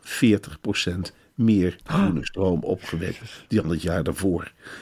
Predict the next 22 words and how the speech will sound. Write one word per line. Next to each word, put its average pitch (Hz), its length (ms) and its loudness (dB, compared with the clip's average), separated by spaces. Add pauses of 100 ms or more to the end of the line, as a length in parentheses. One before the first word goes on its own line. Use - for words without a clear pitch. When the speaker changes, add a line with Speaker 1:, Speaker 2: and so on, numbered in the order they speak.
(200)
Speaker 1:
En 101 160 0
daalde 87 400 2
ook 101 420 0
ons 104 240 0
gasverbruik. - 840 -4 (320)
Speaker 2:
Zeker. 101 640 -4 (160)
Maar 92 420 0
Marcel, 131 360 0
dit 127 140 0
hoofdstuk 110 400 2
is 101 120 -2
nog 95 160 -2
niet 131 260 2
uit. 117 320 4
Speaker 1:
Nee. - 120 -6 (440)
Speaker 2:
Want 120 280 2
we 117 100 0
moeten 117 320 2
met 101 200 0
z'n - 60 -6
allen 110 340 0
nog 123 240 -2